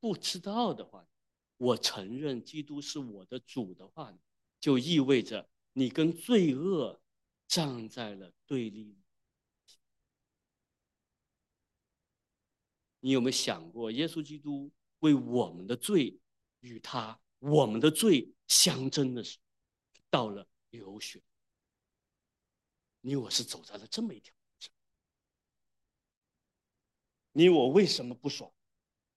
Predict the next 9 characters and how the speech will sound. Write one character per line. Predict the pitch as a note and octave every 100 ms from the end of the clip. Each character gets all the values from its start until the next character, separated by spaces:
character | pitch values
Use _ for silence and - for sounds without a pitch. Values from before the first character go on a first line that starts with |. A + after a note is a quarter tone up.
| _ _ _ -
继 | A#2+
续 | A#2+
看 | A2+ A#2+
下 | A2+ A#2
去。 | - A#2+ _ _ _ _ _ _ _ _ _ _ _ _ _ _ _ _ _ _ _ _ _ _ _ _ _ _ _ _ _ _ _ _ _ _ _ _ _ _ _ _ _ _ _ _
你 | B2+ B2 A#2+
又 | D3+ C#3+
忘 | D3 G#3 A3 D#3+ A#2
了， | G2+ -